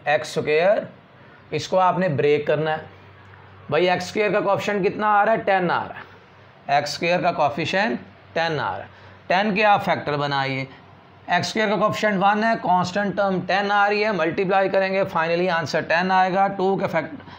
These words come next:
टेन के फैक्टर्स बन जाएंगे टू और फ़ाइव। तो आप इस सेवन एक्स को लिख सकते हैं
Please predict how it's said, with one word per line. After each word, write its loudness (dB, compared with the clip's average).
टेन 2
के 0
फैक्टर्स -2
बन -2
जाएंगे 0
टू 0
और 2
फ़ाइव। 0
तो 0
आप 4
इस 0
सेवन 0
एक्स -2
को 0
लिख 0
सकते -6
हैं -2